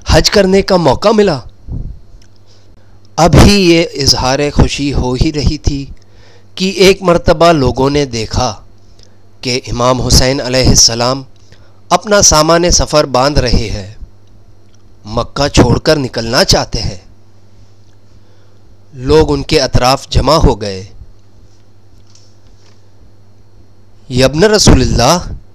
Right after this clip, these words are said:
कहाँ की तैयारी? मौला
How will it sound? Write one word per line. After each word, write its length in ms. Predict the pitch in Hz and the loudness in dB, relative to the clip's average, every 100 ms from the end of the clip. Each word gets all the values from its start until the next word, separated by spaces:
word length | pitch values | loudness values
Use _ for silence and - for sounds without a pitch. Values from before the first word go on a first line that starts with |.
| - - - - - - | -20 -20 -20 -20 -18 -4
कहाँ 280 | 139 123 143 | 0 0 0
की 160 | 220 | -2
तैयारी? 640 | 214 226 220 208 175 127 - - - - - - - - 117 | 2 2 4 4 4 0 -6 -14 -20 -20 -20 -20 -20 -20 -10
मौला 600 | 120 120 107 104 113 | 0 2 2 0 0